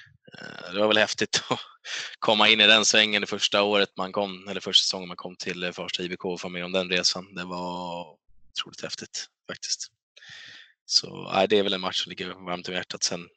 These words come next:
mitt första guld som tränare var väl D M-final mot Rotebro tjugohundrasexton,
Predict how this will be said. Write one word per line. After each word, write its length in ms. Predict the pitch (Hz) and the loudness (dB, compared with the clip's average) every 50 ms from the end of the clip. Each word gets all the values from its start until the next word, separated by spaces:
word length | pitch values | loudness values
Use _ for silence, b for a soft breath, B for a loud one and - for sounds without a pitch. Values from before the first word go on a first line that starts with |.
| _ | _
mitt 180 | - 90 - - | -14 -12 -10 -10
första 260 | - - - - - | -6 -4 -4 -4 -4
guld 240 | 85 92 92 90 92 | -6 -8 -6 -2 0
som 160 | - - 87 | 0 0 0
tränare 480 | - - 98 92 90 92 92 92 92 90 | -2 0 0 0 0 0 0 0 0 0
var 140 | 92 90 90 | 0 -2 -2
väl 260 | 92 90 90 90 _ | -4 -6 -8 -10 _
D 380 | - 92 90 90 90 90 90 | 0 0 0 0 -2 -4 -6
M-final 640 | 90 90 87 87 90 - - 90 90 90 90 95 95 | -6 -8 -8 -10 -12 -10 -8 -8 -6 -6 -6 -8 -10
mot 240 | 95 90 - - - | -12 -14 -14 -12 -8
Rotebro 680 | - 98 90 - _ - - 90 - 95 - 98 110 117 - | -8 -8 -8 -10 _ -16 -12 -10 -8 -6 -6 -6 -8 0 2
tjugohundrasexton, 2250 | - - - - 104 - _ - - 98 95 95 92 87 87 85 - _ - - - - 78 - - - 50 50 50 - - 104 - - - _ _ - - - - - 123 165 | 4 4 4 4 0 -6 _ -16 -16 -14 -12 -12 -12 -12 -14 -16 -18 _ -14 -10 -10 -8 -8 -8 -10 -10 -10 -12 -12 -12 -8 -6 -6 -6 -8 _ _ -2 -2 -2 -2 -2 -6 -8